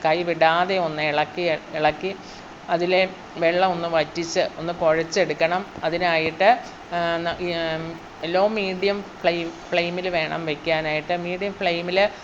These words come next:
ആദ്യം തന്നെ മീഡിയം ഫ്ലെയിമിൽ വെക്കുക. അത് കുറുകി, അത് കുഴഞ്ഞ് കുഴഞ്ഞ് ഉരുണ്ട് വരുമ്പോൾ നമുക്ക് ലോ ഫ്ലെയിമിലേക്ക് ആക്കാം. ഇപ്പം മീഡിയം ഫ്ലെയിമിൽ വെച്ച് തന്നെ നമുക്ക് അതൊന്ന് ഇത് ഈ രീതിയിൽ ഒന്ന്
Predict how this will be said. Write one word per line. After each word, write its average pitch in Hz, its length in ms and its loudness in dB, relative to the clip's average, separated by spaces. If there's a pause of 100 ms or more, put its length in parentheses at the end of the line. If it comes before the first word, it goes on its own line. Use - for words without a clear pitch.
(200)
ആദ്യം 214 300 2 (160)
തന്നെ 202 240 0
മീഡിയം 190 440 -2
ഫ്ലെയിമിൽ 175 440 -2
വെക്കുക. 170 460 0 (120)
അത് 175 180 0
കുറുകി, 180 360 -2 (160)
അത് 165 200 4
കുഴഞ്ഞ് 185 440 2
കുഴഞ്ഞ് 185 460 0 (380)
ഉരുണ്ട് 196 300 2
വരുമ്പോൾ 185 420 6 (100)
നമുക്ക് 180 360 0
ലോ 165 140 8
ഫ്ലെയിമിലേക്ക് 165 800 0
ആക്കാം. 185 260 2 (420)
ഇപ്പം 226 220 2
മീഡിയം 214 380 2
ഫ്ലെയിമിൽ 202 400 0
വെച്ച് 185 260 -2
തന്നെ 175 320 0
നമുക്ക് 170 460 2 (160)
അതൊന്ന് 175 360 0 (1400)
ഇത് 175 280 2
ഈ 196 160 0
രീതിയിൽ 175 500 4 (240)
ഒന്ന് 175 300 -2